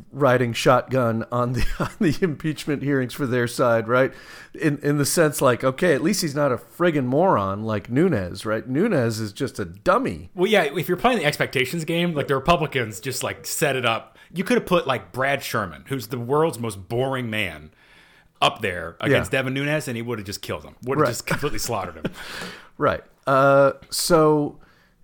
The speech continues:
Speaker 1: anyway, Jefferson Van Drew is, um, is making this switch in large part because, not because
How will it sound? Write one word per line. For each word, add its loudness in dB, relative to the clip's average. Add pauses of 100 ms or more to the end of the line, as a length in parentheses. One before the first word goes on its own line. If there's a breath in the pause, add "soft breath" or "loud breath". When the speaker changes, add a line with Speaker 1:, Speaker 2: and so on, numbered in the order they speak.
(140)
Speaker 1:
anyway, 2
Jefferson 0
Van 2
Drew -2 (520 loud breath)
is, 2 (600 soft breath)
um, -4 (340)
is 0 (200)
making 2
this 0
switch -2
in 0
large 0
part -2
because, 2
not 2
because 0